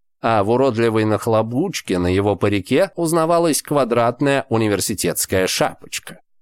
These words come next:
Окно, занимаемое Англси, уравновешивалось окном, в котором сидели Комстоки,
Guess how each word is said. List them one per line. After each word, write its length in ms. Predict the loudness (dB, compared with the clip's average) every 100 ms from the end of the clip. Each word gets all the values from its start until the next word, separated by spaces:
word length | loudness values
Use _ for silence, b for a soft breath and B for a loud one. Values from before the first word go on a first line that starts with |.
| _ _ _ _
Окно, 400 | -4 -2 0 0
занимаемое 840 | 2 0 2 2 2 2 2 0 0
Англси, 760 | 0 0 0 0 0 -2 -2
уравновешивалось 1080 | 0 0 2 2 2 0 0 0 2 2 0 -2
окном, 500 | -4 0 0 0 -2
в 80 |
котором 440 | -4 -2 0 0 0
сидели 540 | -2 -2 0 2 0
Комстоки, 960 | 0 0 0 0 -4 -6 -8 -10 -12